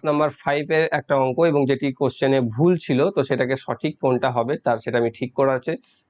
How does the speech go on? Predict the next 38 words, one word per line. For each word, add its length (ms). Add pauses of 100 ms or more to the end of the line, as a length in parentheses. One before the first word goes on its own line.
(120)
ঠিক 160 (120)
করে 220
তোমাদের 280
আজকে 220
অঙ্কটা 260
আমি 80 (140)
আলোচনা 300
করে 160
দিচ্ছি। 240 (360)
যে 160 (180)
একটি 180 (120)
কার্পেট 380 (120)
পাঁচ 180 (100)
মিটার 240 (100)
দীর্ঘ 200 (260)
এবং 140 (200)
ওয়ান 220
পয়েন্ট 260
টু 60 (100)
মিটার 280
প্রশস্ত, 380 (500)
এর 260
পাশে 200 (120)
তিরিশ 280
সেন্টিমিটার 480
প্রশস্ত 320 (200)
প্রিন্ট 280
করা 240
বর্ডার 320
আছে, 140 (440)
প্রতি 220 (120)
বর্গ 180 (120)
মিটার 320
দুশো 240
পঁচিশ 320
টাকা 180 (100)
করে 140 (100)
খরচ 240